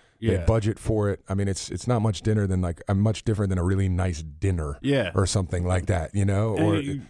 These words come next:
Speaker 2: if you do the math too, like,
Speaker 1: Sure. And so
Speaker 2: you
Speaker 1: if
Speaker 2: go
Speaker 1: you,
Speaker 2: to
Speaker 1: if you're able to go for three days, that's kind of
Speaker 2: Yeah.
Speaker 1: the point. If you're
Speaker 2: Yeah.
Speaker 1: able to see, because of the way we program the, we schedule the,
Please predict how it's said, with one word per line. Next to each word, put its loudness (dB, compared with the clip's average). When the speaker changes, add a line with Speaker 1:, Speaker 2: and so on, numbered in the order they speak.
Speaker 2:
if -18
you -4
do 0
the 0
math -2
too, 2
like, -4
Speaker 1:
Sure. 2
And -2
so 4
Speaker 2:
you 4
Speaker 1:
if 0
Speaker 2:
go 2
Speaker 1:
you, 0
Speaker 2:
to -16
Speaker 1:
if -2
you're 0
able 4
to 0
go 2
for -6
three -2
days, 0
that's 0
kind 2
of 2
Speaker 2:
Yeah. 0
Speaker 1:
the -2
point. 2
If -2
you're 2
Speaker 2:
Yeah. 4
Speaker 1:
able 2
to 0
see, -2
because 0
of 0
the 2
way 0
we -2
program 0
the, -2
we 4
schedule 0
the, -2